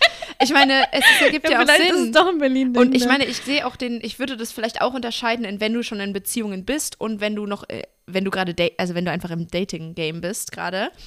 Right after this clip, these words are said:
Speaker 1: dass es schon auch ein positiver, ähm, Fakt sein kann, dass du nicht mehr, ähm, alles f-, so hinnimmst und alles erträgst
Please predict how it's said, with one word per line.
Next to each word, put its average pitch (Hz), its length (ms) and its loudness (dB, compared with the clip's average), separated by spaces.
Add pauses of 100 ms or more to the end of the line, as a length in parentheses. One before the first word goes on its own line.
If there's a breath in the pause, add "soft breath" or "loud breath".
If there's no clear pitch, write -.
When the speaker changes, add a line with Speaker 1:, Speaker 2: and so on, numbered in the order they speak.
(320 soft breath)
Speaker 1:
dass - 300 -6
es - 220 -14 (360 soft breath)
schon 247 220 -2
auch 202 140 -8
ein 190 80 -10
positiver, 180 760 -4
ähm, 175 260 -8
Fakt - 340 -12
sein 170 220 -8
kann, 190 200 -8
dass 180 180 -10
du 175 100 -8
nicht 180 180 -8
mehr, 165 480 -6
ähm, 165 520 -10
alles 170 360 0
f-, - 300 -18
so 170 340 -6
hinnimmst 208 600 -2
und 185 300 -10
alles 180 360 -2
erträgst - 720 -6